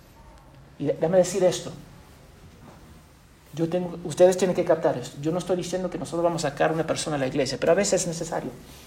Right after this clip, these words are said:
<laughs> A veces es necesario. Porque la persona no se quiere arrepentir.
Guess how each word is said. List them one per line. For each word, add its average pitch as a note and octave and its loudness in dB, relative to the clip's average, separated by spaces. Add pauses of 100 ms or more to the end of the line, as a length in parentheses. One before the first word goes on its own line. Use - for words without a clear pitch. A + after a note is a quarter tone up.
(140)
<laughs> - -8 (220)
A F3 6
veces F#3+ 4
es E3+ -2
necesario. D#3+ -6 (3250)
Porque D#3+ -2
la D3+ 0
persona D#3+ -2
no E3 0
se E3 -4
quiere E3 -2
arrepentir. C#3 -6